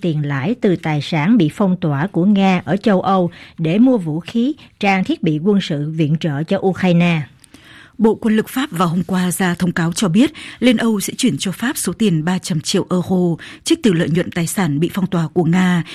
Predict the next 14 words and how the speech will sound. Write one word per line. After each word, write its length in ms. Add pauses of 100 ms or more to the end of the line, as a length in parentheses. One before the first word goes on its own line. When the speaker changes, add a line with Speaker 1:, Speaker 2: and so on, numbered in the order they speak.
(140)
Speaker 2:
để 120
mua 140
vũ 160
khí 220
viện 180
trợ 200
quân 160
sự 280
cho 260
Kiev 320 (300)
ngay 160
trong 300
năm 160
nay. 300